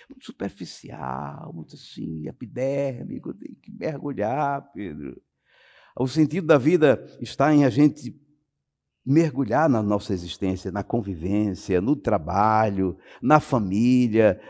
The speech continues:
na nossa vida espiritual, ser mais profundos, ter mais raízes, refletir melhor, entregar-se mais. Essa é a grande lição de Jesus, a entrega de sua vida,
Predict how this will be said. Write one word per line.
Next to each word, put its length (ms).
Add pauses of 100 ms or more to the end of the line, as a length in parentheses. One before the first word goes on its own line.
na 160
nossa 300
vida 280 (120)
espiritual, 920 (380)
ser 400
mais 240
profundos, 1040 (800)
ter 180
mais 580 (1160)
raízes, 960 (400)
refletir 760
melhor, 640 (640)
entregar-se 1160
mais. 580
Essa 180
é 40
a 20
grande 240
lição 300
de 100
Jesus, 460 (280)
a 120
entrega 480
de 80
sua 220
vida, 360